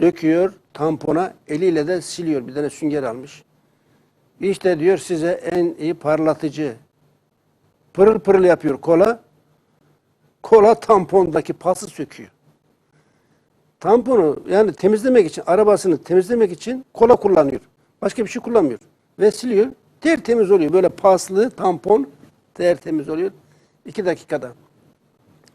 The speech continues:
Bu ne demek? Midenizi de yakıyor, kavuruyor. Bağırsaklarınızı yakıyor, kavuruyor demek. Aslında kola içerken o çok güzel, lezzetli ama onun acısı sonradan çıkıyor.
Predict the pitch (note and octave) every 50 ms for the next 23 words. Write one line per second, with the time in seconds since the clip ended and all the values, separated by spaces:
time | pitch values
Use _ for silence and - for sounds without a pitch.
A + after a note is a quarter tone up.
0 | _ _ _ _ _ _ _ _ - F3 F3+ G#3+ G#3+ G3 G3+ F#3+ A3 B3 B3 -
1 | - - - _ _ _ _ _ _ _ _ _ _ _ _ - D#3 C#3+ D3 E3
2 | D#3 F3+ F3+ F3+ G3 F#3+ A#3+ A3 A3 D#3+ C#3 D3+ E3 D#3+ - - G#3 G3+ E3 B2+
3 | - D#3 D#3+ E3 F3 F3+ G3 A3 G#3+ E3 B2+ G2+ - _ _ _ - _ - E3
4 | F3 F3+ F3 - - F3+ G3+ G#3 G3+ F3+ E3+ E3 D#3+ D3+ F3 G3 F3+ - - F3+
5 | F3+ F3 E3+ G3 F#3 D#3+ A#2+ B2+ A#2+ A2 G#2 _ _ _ _ _ _ _ _ _
6 | _ _ _ _ _ _ _ _ _ _ _ _ _ _ _ _ _ _ - -
7 | D3+ F3 F3 - G3+ G3 F#3 E3+ F3 G3+ A3+ A#3 A#3 - _ _ _ - D3+ E3+
8 | F#3+ G#3 F#3+ D3+ - G#3+ G#3+ - F3 F#3+ G3 F#3+ - - F3+ F#3+ G3 G3+ D#3 -
9 | G3+ G3+ - - E3+ D3+ F3 D#3+ D#3+ D#3 D#3 D#3+ C#3+ D#3+ E3 D3 - F#3+ G#3 A#3+
10 | B3+ A#3 A3+ _ _ _ _ _ _ _ _ _ _ _ _ _ _ _ _ _
11 | _ _ - C#3+ D3+ E3+ F#3+ F#3 E3 D#3 D3+ D#3 D#3+ D3 F3+ - - - C#3+ D3+
12 | E3 E3 D#3+ C#3+ B2 - - - - - - F2+ E2+